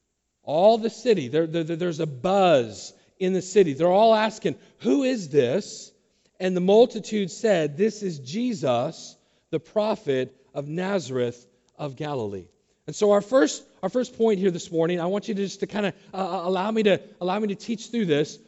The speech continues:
would be the problem of Palm Sunday. The problem. See, today is known as Palm Sunday, the day of which that Jesus rode into Jerusalem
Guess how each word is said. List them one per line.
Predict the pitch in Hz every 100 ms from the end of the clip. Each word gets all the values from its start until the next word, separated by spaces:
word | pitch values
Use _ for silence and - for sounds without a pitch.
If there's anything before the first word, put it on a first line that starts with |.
| _
would | 185 175
be | 202
the | 185
problem | 185 - 254 247 220 139 120 104 123 196 - _ _ _ _ -
of | 160 -
Palm | - 170 160
Sunday. | 143 - 143 98 85 _ _ _ _ _ _ _ -
The | 151
problem. | _ 226 196 135 117 82 _ _ _ _ _
See, | - 240
today | - 240 262 220 190 202
is | 175 170 - -
known | 170 208 196 175
as | 156 151 - _ -
Palm | 196 196 175
Sunday, | - 208 180 147 165
the | 165
day | 180 190
of | 165
which | 165 - - _ _ -
that | 185
Jesus | 143 202 214 185 170
rode | 147 170 190 185
into | 165 160
Jerusalem | 151 165 196 202 143 123 117 165